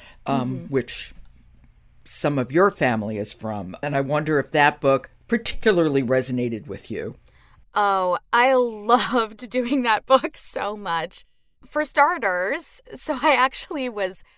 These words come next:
Speaker 2: staying with my mom last summer. She has a lot more space than I do. Uh, so it was so fun to be saying to her, "Mom,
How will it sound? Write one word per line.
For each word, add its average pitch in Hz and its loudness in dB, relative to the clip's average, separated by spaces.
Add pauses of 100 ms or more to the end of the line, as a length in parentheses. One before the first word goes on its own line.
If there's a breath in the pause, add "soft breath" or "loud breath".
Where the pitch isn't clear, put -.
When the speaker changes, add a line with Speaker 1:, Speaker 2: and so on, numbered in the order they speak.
(120)
Speaker 2:
staying 214 -4
with 185 -6
my 180 -6
mom 202 -4
last 165 -4
summer. 160 -4
She 170 -10
has 156 -8 (220)
a 202 -4
lot 185 -4
more 214 -10
space 151 -8
than 160 -8
I 131 -8
do. 139 -8 (100)
Uh, 180 2
so 190 -4 (300 loud breath)
it 220 -2
was 196 -6
so 269 -6
fun 220 -6
to 202 -10
be 170 -8 (480 soft breath)
saying 226 -4
to 247 -4
her, 226 -8 (220 soft breath)
"Mom, 277 -6